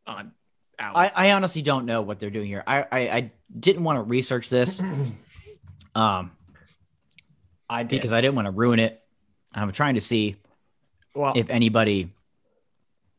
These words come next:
Speaker 3: I just did
Speaker 2: has
Speaker 3: a Google search, Dan.
Speaker 2: Did you?
Speaker 3: And what people have been noticing is in the ingredients, they're, they're a little bit shocked to see that there's garlic and onion powders.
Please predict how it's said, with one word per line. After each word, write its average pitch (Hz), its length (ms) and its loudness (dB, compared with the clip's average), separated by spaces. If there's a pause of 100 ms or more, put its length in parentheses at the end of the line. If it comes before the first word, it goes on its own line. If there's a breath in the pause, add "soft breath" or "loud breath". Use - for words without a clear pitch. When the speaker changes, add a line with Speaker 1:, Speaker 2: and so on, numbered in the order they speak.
(160)
Speaker 3:
I 165 140 6
just 214 200 4
did 190 140 8
Speaker 2:
has 139 200 10
Speaker 3:
a 117 40 -6
Google 151 320 8
search, 117 440 -6
Dan. 110 240 -6
Speaker 2:
Did 123 160 2
you? 156 240 4 (480 soft breath)
Speaker 3:
And 143 520 4
what 170 280 2
people 185 280 0
have 156 140 2
been 151 140 0
noticing 147 580 2
is 139 520 0
in 151 220 -4
the 139 160 0
ingredients, 131 840 2 (120)
they're, 131 520 2
they're 135 220 0
a 131 40 2
little 160 200 4
bit 170 100 6
shocked - 600 4
to 139 100 -2
see 151 260 0
that 139 180 0
there's 127 400 2
garlic 139 640 4
and 131 160 -2
onion 156 360 0
powders. 190 760 2